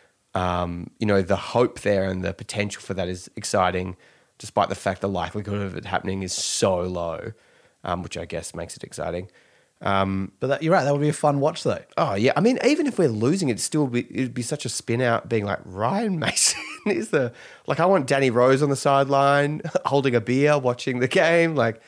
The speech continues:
Speaker 2: Yeah, I
Speaker 1: yeah.
Speaker 2: want a bizarre formation. I want, like,
Speaker 1: Yeah.
Speaker 2: a two one two one four or something.
Speaker 1: Yeah.
Speaker 2: Like, Mason's just been, like, reading up all these, like, old, like, you know, Dutch footballing books,
Speaker 1: <laughs>
Speaker 2: and he's just constructed this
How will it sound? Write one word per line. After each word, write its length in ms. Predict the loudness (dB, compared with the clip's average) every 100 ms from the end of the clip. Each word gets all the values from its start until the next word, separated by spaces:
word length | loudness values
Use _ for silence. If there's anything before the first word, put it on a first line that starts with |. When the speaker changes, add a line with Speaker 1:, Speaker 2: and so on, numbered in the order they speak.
| -2
Speaker 2:
Yeah, 180 | -2 0
I 120 | 4
Speaker 1:
yeah. 60 | 6
Speaker 2:
want 120 | 6
a 40 | 6
bizarre 560 | 2 2 2 4 4
formation. 680 | 2 0 2 2 0 -2 -2
I 120 | 0
want, 160 | 2 4
like, 180 | 2 2
Speaker 1:
Yeah. 160 | 0
Speaker 2:
a 40 | -2
two 380 | 0 4 4
one 380 | 4 4 4 2
two 340 | -2 -2 0 0
one 360 | 0 0 -2
four 560 | -6 -8 -2 0 2 0
or 120 | -4
something. 480 | -4 -4 -4 -8 -10 -6
Speaker 1:
Yeah. 240 | 0 0 0 -6
Speaker 2:
Like, 380 | -2 0 0 -6 _ _ _ _ _ -20 -10
Mason's 500 | -2 0 0 -2 -2
just 160 | -4 -2
been, 240 | -2 -2
like, 300 | -4 -6 -10 -12
reading 360 | -2 0 0 -2
up 160 | -4 -4
all 160 | -4 -4
these, 260 | -4 -4
like, 240 | -6 -8 -6
old, 340 | -4 -2 -4 -6
like, 200 | -6 -6 -6
you 80 | -6
know, 160 | -6 -10 -4
Dutch 320 | -4 -4 -10
footballing 520 | -6 -2 -2 -2 -4
books, 360 | -4 -4 -8 -10 -12
Speaker 1:
<laughs> 140 | -12 -4
Speaker 2:
and 140 | -2
he's 160 | -2 -2
just 240 | -6 -6
constructed 720 | -6 -6 -6 0 0 0 -8 -6
this 220 | -6